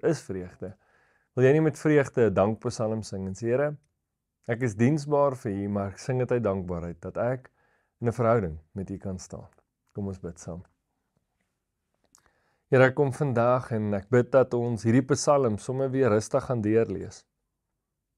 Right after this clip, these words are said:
Weer na elke woord kyk en kyk wat, wat spring uit, wat staan uit vir ons, wat, wat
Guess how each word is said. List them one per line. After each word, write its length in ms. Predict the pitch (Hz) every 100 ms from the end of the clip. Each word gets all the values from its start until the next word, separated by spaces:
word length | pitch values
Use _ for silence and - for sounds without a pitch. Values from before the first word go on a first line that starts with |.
| -
Weer 240 | 110 131 135
na 140 | 127
elke 300 | 127 127 139 104
woord 320 | 113 131 131
kyk 220 | 135 120 113
en 80 | 107
kyk 240 | 131 107
wat, 220 | 113 120 _ -
wat 240 | 123 123
spring 240 | - 160 143
uit, 260 | 131 117 -
wat 160 | 120 -
staan 300 | 160 147 131
uit 220 | 139 -
vir 80 | 147
ons, 240 | 123 120 120
wat, 180 | 110 - _ _ _ _ _ -
wat 160 | 131